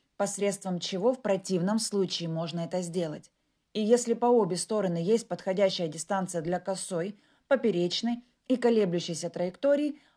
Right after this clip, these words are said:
можно их использовать, совершая парирование естественным движением с режущим ударом и ударом тыльной стороной руки или случайным выпадом, а срединный режущий удар и срединный удар тыльной стороной руки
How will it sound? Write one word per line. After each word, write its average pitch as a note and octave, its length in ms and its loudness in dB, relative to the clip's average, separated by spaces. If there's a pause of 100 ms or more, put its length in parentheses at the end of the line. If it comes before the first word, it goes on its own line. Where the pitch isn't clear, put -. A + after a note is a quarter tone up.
можно G#3+ 360 2
их B3+ 180 0
использовать, G#3+ 720 -2
совершая F#3+ 520 0
парирование G3+ 680 2
естественным E3+ 760 -4
движением F3 640 -2 (240)
с - 140 -10
режущим E3 540 -2
ударом E3+ 500 -2 (180)
и F3 60 -4
ударом F3 480 0
тыльной F#3+ 320 -2
стороной F3 460 -2
руки G3 440 -4 (360)
или C4 180 2
случайным F#3 720 -2
выпадом, E3+ 500 -4 (300)
а G3+ 100 2
срединный F3+ 600 0
режущий A#3 460 0
удар C4 360 0 (280)
и B3+ 80 0
срединный A#3+ 580 2
удар A#3 260 2
тыльной A3+ 400 2
стороной G#3+ 440 -2
руки G#3+ 420 -4